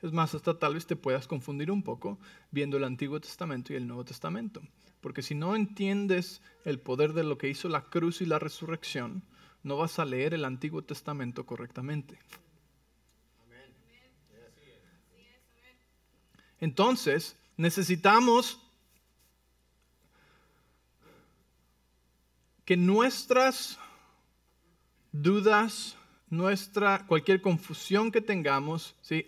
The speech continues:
Cualquier cosa que no cuadre con el carácter de Dios, necesitamos ver la vida de Jesús para entenderlo. Jesús es Dios encarnado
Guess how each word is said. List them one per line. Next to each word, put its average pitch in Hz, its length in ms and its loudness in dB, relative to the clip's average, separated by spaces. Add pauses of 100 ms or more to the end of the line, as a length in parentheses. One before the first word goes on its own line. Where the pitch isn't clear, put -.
Cualquier 175 380 2
cosa 208 280 0
que 170 120 0
no 180 220 2
cuadre 220 760 4 (640)
con 175 180 2
el 156 100 0
carácter 180 480 4
de 165 140 2
Dios, 147 600 0
necesitamos 165 600 0
ver 180 340 6
la 160 220 0
vida 180 280 0
de 175 100 0
Jesús - 920 -4 (840)
para 131 200 -4
entenderlo. 139 640 -2 (1900)
Jesús 185 840 -2 (640)
es 147 380 -2
Dios 151 300 2
encarnado 185 680 -2